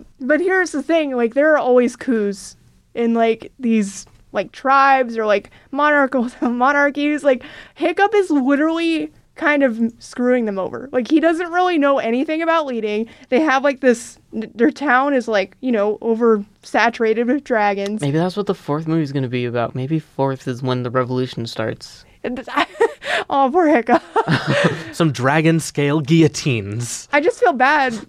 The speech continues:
Speaker 1: 'cause he, like, very clearly has no interest in leading. So I think it would have been really interesting if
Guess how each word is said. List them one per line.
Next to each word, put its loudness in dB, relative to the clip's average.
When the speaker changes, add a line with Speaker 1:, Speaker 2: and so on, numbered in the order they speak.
Speaker 1:
'cause 0
he, 4
like, 2
very 4
clearly 0
has 0
no 0
interest -4
in -2
leading. -2
So 0
I 4
think -2
it 0
would 2
have 0
been -2
really 2
interesting -2
if 0